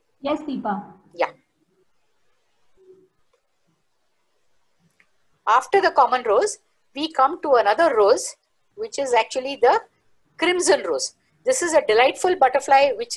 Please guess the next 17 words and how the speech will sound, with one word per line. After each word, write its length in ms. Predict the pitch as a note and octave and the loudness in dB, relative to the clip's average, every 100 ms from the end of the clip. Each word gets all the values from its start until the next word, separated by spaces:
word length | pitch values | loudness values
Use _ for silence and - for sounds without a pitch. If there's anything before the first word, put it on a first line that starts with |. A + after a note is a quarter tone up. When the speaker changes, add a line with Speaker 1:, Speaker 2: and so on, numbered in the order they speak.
| F3 | -2
Speaker 2:
right 220 | A#3+ D#4+ D4+ | -2 -2 0
now 220 | E4 E4+ | 0 0
you 180 | B3+ C4 | -2 -2
will 160 | B3+ | -2
see 420 | B3 - C#4+ E4 - _ _ | -4 -6 -6 -6 -10 _ _
across 520 | G#3+ G#3+ C#4+ D4+ E4 - | -4 2 6 6 4 0
gardens 520 | A3 A3+ A#3+ A#3+ G3 | 2 4 4 2 0
all 320 | G#3 B3+ B3 | 2 4 4
over, 240 | G#3+ F3+ D#3+ G3+ | 4 2 0 2
urban 480 | G#3+ A#3+ B3 C#4+ C4 | 4 4 4 2 0
and 240 | A3 B3 G#3+ | -2 -4 -4
rural 300 | A3+ A#3 A#3+ | -2 0 0
settings, 480 | - G#3 A#3+ A#3+ | -2 -4 -6 -6
you 100 | F#3+ F3+ | -12 -10
will 140 | F#3 F#3 | -12 -6
find 260 | D#3 D#3+ | -6 -6
them. 80 | D#3+ | -8